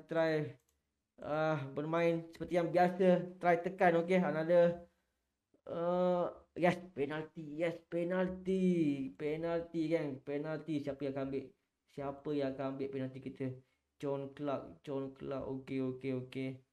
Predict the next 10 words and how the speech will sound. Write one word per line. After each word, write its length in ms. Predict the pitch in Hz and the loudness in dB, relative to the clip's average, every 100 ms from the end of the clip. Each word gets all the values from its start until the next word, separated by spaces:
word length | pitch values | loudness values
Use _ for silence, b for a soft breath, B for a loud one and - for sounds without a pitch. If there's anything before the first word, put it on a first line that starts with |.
| _ _ _ _ _ - | _ _ _ _ _ -14
Okey, 260 | 127 139 135 135 | -8 -4 -4 -4
please, 340 | 151 156 135 - _ _ _ | -2 0 -2 -6 _ _ _
please 240 | - 147 139 | -4 -4 -4
penalty, 320 | 127 127 131 131 _ | -6 -4 -6 -8 _
please 240 | 165 165 | 0 0
penalty, 640 | - 143 131 127 - 127 123 | 0 -2 -2 -4 -4 -4 -2
okey. 220 | 127 127 127 - _ _ _ _ _ _ _ _ _ _ _ _ _ | 0 -2 -2 -12 _ _ _ _ _ _ _ _ _ _ _ _ _
Come 140 | 160 185 | 4 6
on, 80 | 185 | 8
ref, 160 | 185 | 8